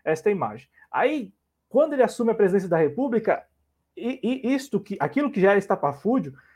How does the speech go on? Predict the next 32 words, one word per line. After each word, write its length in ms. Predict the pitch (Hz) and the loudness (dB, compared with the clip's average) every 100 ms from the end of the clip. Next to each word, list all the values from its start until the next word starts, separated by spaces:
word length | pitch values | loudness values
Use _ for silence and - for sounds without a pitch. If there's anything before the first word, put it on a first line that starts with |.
| _ - | _ -6
é, 600 | - 185 185 180 175 180 | 2 4 4 2 2 0
não 260 | 214 226 269 | 0 4 4
tem 160 | 277 | 2
mais 180 | 262 262 | 2 0
explicação. 600 | 262 262 - - 254 147 - | 0 -4 -2 2 2 0 -8
Não 140 | 151 220 | -2 0
é 80 | |
ra-, 240 | 220 240 220 | 4 4 4
não 160 | 202 | 2
é, 80 | 247 | 0
não 380 | 240 202 214 220 | -2 -4 -2 0
é 360 | 254 262 202 - - | 0 0 -2 -4 -4
lo-, 360 | 175 247 208 | 4 4 4
está 240 | - - 226 | -8 -2 2
longe 300 | 214 262 254 | 4 2 0
de 80 | 247 | -4
ser 140 | 262 | -2
razoável, 520 | 240 226 185 208 139 - _ _ _ - | 0 0 2 0 -2 -18 _ _ _ 0
porque 420 | 202 220 247 240 _ _ - _ - | 0 2 0 0 _ _ -20 _ -6
enquanto 320 | 202 247 269 | -4 2 2
presidente 360 | 277 226 208 202 | 4 2 2 2
da 80 | 202 | 2
República, 600 | 208 220 247 285 294 - | 2 -2 -6 -4 -2 0
ele 360 | 190 240 254 - _ _ _ _ - | 4 4 4 -8 _ _ _ _ 4
passa 580 | 233 254 381 - 320 349 _ _ | 8 8 4 0 0 0 _ _
a 140 | - 208 | 4 4
ser, 300 | 208 247 226 | 6 4 4
digamos 320 | 202 240 226 | 6 4 6
assim, 320 | 214 214 254 | 0 -2 -8
o 340 | 302 294 277 226 | -6 -6 -2 2
representante 720 | 247 254 233 233 208 240 254 | 2 4 2 2 0 0 0
maior 440 | 285 220 208 269 | 0 2 4 2